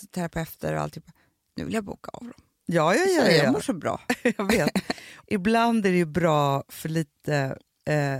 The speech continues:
Speaker 2: reflektion.
Speaker 1: Uppföljning.
Speaker 2: Uppföljning och alla de där sakerna. Men, och det som, det som var då när jag tänkte igenom det här,
Speaker 1: Ja.
Speaker 2: så var det första, jag tror att vi lämnade sist vid någon form av att, så här, jag berättade om alltihopa och sen var det inget mer med det.
Speaker 1: Mm.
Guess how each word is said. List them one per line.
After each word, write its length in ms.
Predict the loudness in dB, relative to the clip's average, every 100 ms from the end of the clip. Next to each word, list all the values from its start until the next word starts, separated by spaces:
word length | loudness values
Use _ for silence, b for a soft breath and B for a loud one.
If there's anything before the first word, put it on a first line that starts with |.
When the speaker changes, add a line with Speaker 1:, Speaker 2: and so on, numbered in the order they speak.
| -6
Speaker 2:
reflektion. 960 | -2 -2 -2 -6 -2 -2 0 -2 -2
Speaker 1:
Uppföljning. 640 | -2 -2 -2 -2 -2 -6 -6
Speaker 2:
Uppföljning 920 | -2 -2 -6 -2 0 0 -2 -4 -6 B B B B -4
och 240 | -4 -4 -2
alla 200 | 0 0
de 100 | -2
där 80 |
sakerna. 360 | -6 -8 -8 -10 B B B
Men, 320 | 0 2 2 0
och 160 | 0
det 120 | 2 2
som, 120 | -2
det 240 | -2 -2 0
som 180 | 0
var 220 | 2 2 2
då 140 | 0
när 120 | 0
jag 80 | 0
tänkte 300 | -2 -2 -2
igenom 600 | -4 -2 0 2 0 0
det 80 | -4
här, 240 | -8 -14 -14 -4
Speaker 1:
Ja. 180 | -4 -4 B B B
Speaker 2:
så 140 | -4 2
var 120 | 2
det 60 | 2
första, 260 | -2 -2 -4 -2
jag 160 | -2 0
tror 80 |
att 100 | 0
vi 60 | 0
lämnade 460 | 0 2 2 0 -2
sist 520 | -4 -4 -8 -12 -10
vid 280 | -2 0 0
någon 180 | -2 0
form 260 | 0 2
av 100 | 2
att, 120 | 0 0
så 80 |
här, 140 | -2 -2 B B B
jag 260 | 0 2
berättade 500 | 2 -2 -2 -4 0
om 120 | 0 0
alltihopa 540 | 0 0 0 -2 -2
och 80 | 0
sen 140 | 0
var 100 | 0
det 60 | 0
inget 120 | 0
mer 100 | -2
med 120 | -2
det. 60 | 0
Speaker 1:
Mm. 260 | 0 -2